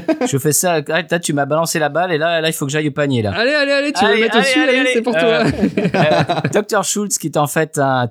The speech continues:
Speaker 2: un chasseur de primes et qui en même temps, euh, alors on sait pas s'il est dentiste ou pas, ça c'est pas grave. Et, euh, il affranchit donc, euh, Django parce qu'en fait,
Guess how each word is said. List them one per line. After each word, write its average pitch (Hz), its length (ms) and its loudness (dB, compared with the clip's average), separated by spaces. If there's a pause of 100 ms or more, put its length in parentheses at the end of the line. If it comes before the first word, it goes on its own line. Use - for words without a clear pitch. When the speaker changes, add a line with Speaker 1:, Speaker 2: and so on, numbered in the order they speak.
Speaker 2:
un 131 260 0
chasseur 156 360 0
de 147 80 0
primes 151 360 -2
et 120 140 -2
qui 131 140 -4
en 120 60 2
même 117 180 0
temps, 123 360 -2
euh, 101 540 -6
alors 117 180 0
on 120 40 0
sait 127 140 -2
pas 143 180 0
s'il 131 320 -2
est 123 320 -2
dentiste 127 420 -2
ou 123 80 -4
pas, 131 200 2
ça 117 140 -6
c'est 107 160 -8
pas 110 140 -8
grave. 151 280 -2 (240)
Et, 170 360 0
euh, 143 260 0
il 139 160 -4
affranchit 156 540 -2
donc, 131 300 -4
euh, 117 120 -2
Django 127 560 0 (120)
parce 135 220 -4
qu'en 120 120 -4
fait, 185 480 -4